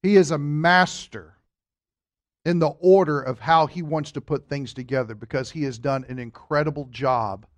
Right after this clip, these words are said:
of leading people away from God. So this is why the heart has got to be convinced with truth so that the difference starts taking place from the inside out. Everybody with me? Okay, now,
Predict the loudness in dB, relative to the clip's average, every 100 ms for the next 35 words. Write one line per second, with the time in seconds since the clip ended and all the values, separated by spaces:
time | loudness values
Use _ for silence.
0 | _ _ _ _ -6 -6 -6 -6 -6 -6
1 | -10 -12 -10 -8 -8 -10 -14 -14 -6 -4
2 | -4 -8 _ _ _ -4 0 0 0 -4
3 | 2 4 4 2 -6 -8 2 4 4 -2
4 | _ -20 _ _ _ _ _ _ _ -2
5 | -2 -2 2 4 4 -2 -2 -2 -4 -8
6 | -8 -2 2 4 2 -8 -20 -20 -20 _
7 | _ -8 -8 -8 -12 -4 -4 -4 -12 _
8 | _ _ _ _ _ -6 -4 -6 -12 -2
9 | 0 0 -4 -12 -14 -12 -6 -6 -6 -8
10 | -8 -8 -8 -8 -8 -14 -14 -14 -14 -8
11 | -8 -8 -12 _ _ _ -10 -10 -12 _
12 | _ _ _ -10 -6 -6 -6 -10 -12 -14
13 | _ _ _ _ _ -4 -4 -8 -6 -2
14 | -2